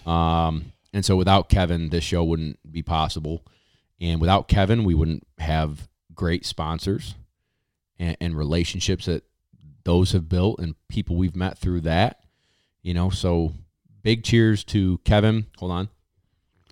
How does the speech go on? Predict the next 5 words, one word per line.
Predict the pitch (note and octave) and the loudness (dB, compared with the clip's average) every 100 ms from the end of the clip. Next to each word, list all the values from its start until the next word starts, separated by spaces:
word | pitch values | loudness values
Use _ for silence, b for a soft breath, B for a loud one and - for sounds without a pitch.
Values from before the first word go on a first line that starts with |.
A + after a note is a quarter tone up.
| _ _ _ - - - _ _ _ _ _ _ _ _ _ _ _ _ _ _ _ - | _ _ _ -20 -20 -20 _ _ _ _ _ _ _ _ _ _ _ _ _ _ _ -14
<sighs> | B B B B B _ _ | B B B B B _ _
Push. | - - - - - - _ _ _ _ _ _ _ - _ _ | -20 -18 -16 -18 -20 -20 _ _ _ _ _ _ _ -20 _ _
Um, | F2+ E2 D#2+ D#2 D2+ D2+ D2+ _ _ _ _ _ _ _ _ _ _ _ _ _ _ _ _ _ _ _ _ _ _ C#2 - | 0 2 2 2 -2 -6 -10 _ _ _ _ _ _ _ _ _ _ _ _ _ _ _ _ _ _ _ _ _ _ -20 -8
and, | B2+ B2 A#2 | 0 0 2
and | A#2+ A2+ A2 A2 | 0 2 2 2